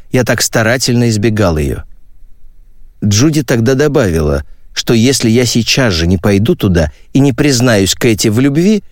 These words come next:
она возьмёт лопату и сколотит меня до смерти. "А откуда она узнала, что вы с Кэти любили друг друга?" удивилась Джейн. Когда подросток влюбляется, это видно всем и каждому,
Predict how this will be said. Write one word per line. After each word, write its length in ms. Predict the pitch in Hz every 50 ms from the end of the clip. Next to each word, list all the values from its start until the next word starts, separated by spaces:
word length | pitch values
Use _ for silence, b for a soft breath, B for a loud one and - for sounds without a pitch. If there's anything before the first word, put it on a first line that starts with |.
| - - - - - - -
она 280 | - 143 147 156 151 151
возьмёт 320 | 156 147 139 165 156 -
лопату 480 | 156 156 - - 170 202 220 - 175 139
и 100 | 127 120
сколотит 540 | - - - 120 113 127 160 - 208 196 180
меня 260 | 143 123 117 139 165
до 220 | 151 127 107 92
смерти. 480 | 85 - 90 80 73 - - - - - - - - - - - - - - - - - - - - - - - - - - -
"А 180 | - 101 92 98
откуда 380 | 101 - - - 160 151 151
она 180 | 143 135 135 127
узнала, 380 | 123 113 101 110 123 151 175 175
что 220 | - - - 113
вы 100 | 107 110
с 60 | - -
Кэти 260 | - 143 135 - 147
любили 360 | 147 165 170 160 180 131 104
друг 240 | 92 90 95 92 87
друга?" 380 | 98 87 82 78 76 73 73 - - - - - -
удивилась 540 | - 110 95 98 92 85 87 87 90 85 82
Джейн. 380 | 85 - - 80 76 71 71 - - - - - - - - - - - - - - - - - - - - - - - -
Когда 280 | - 92 107 135 160 -
подросток 640 | - 139 120 117 127 151 156 - - 135 117 -
влюбляется, 800 | 113 113 113 107 101 107 117 139 156 156 135 110 - - - 98
это 240 | 98 104 101 - 110
видно 320 | 101 107 117 110 107 104 98
всем 360 | - - - 131 131 147 147 -
и 80 | - 120
каждому, 760 | 113 - - 131 135 113 98 92 85 73 71 73 73 80 78